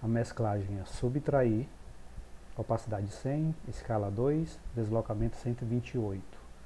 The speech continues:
Tá ok. Na camada de alta frequência, você muda o modo de mesclagem para luz linear.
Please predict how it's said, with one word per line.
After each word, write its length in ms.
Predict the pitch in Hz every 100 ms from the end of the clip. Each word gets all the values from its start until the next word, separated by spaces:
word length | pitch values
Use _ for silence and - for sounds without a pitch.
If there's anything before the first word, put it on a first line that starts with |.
| - - - - -
Tá 80 | 101
ok. 460 | 95 - 95 107 143 - - - - - - - - - - - - - - - - - - -
Na 160 | 127
camada 680 | 113 127 123 110 117 127 147
de 120 | 117
alta 220 | 107 104 107
frequência, 560 | - 110 117 120 -
você 300 | 117 110 -
muda 260 | 107 107 107
o 60 |
modo 200 | 110 107
de 60 | 101
mesclagem 580 | 110 107 - 107 95 101
para 300 | - 101 101 - - -
luz 600 | 127 120 113 104 - - - -
linear. 760 | 117 110 135 165 139 110 117